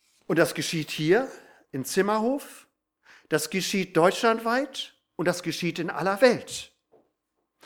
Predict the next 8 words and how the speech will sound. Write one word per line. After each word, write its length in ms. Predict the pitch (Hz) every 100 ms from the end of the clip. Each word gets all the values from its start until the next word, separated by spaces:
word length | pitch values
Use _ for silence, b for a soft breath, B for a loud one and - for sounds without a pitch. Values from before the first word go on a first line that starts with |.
| B B B _
Immer 340 | - 381 311 214
wieder 680 | 247 160 170 - - _ _ _
kommen 240 | - 170
Menschen 480 | 165 220 262 - 220
zum 260 | - 214 185
Glauben 520 | 175 175 208 226 226
an 200 | - 214
Jesus. 680 | 185 214 - - - -